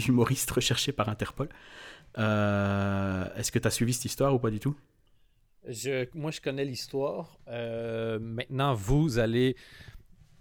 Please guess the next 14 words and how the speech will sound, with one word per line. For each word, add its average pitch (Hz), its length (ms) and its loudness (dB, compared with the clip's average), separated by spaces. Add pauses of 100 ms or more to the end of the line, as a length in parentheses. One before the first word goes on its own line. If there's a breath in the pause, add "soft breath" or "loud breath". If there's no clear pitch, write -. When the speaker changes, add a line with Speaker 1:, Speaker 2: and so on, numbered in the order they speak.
(220)
Speaker 2:
tomber 165 380 10
en 147 100 6
bas 131 120 6
de 123 80 2
votre 110 200 2
chaise. 127 460 4
Donc 110 280 -2
oui, 123 160 6
faisons 113 300 6
ça, 110 140 -2
euh, 101 360 4
la 95 80 -6
semaine 104 160 -8
prochaine. 98 300 -4